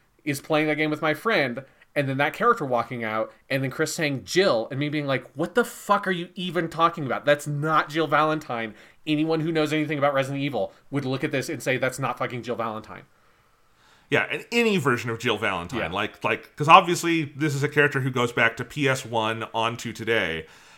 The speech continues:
Speaker 2: We have her from her P S one model and her P S four Resident Evil three remake model, right?
Speaker 1: Yeah.
Speaker 2: Neither one,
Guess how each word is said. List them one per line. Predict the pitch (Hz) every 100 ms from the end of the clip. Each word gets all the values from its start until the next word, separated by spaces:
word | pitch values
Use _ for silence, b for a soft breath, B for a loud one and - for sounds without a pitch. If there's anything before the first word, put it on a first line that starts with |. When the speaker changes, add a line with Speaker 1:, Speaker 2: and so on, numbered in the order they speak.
| B
Speaker 2:
We | 120
have | 117 110
her | 113
from | 104 120 104
her | 107
P | - 147
S | 147 135
one | 135 135
model | 127 127 123
and | 104 113
her | 104 110
P | 101 - 147
S | 123 -
four | - 135 120 117
Resident | 120 110 117
Evil | 110
three | 110 131 120
remake | 107 117 110 -
model, | 80 71 -
right? | 98 113 -
Speaker 1:
Yeah. | 107 92 80 - _ _ _ _ -
Speaker 2:
Neither | 160 247 277
one, | 269 214 107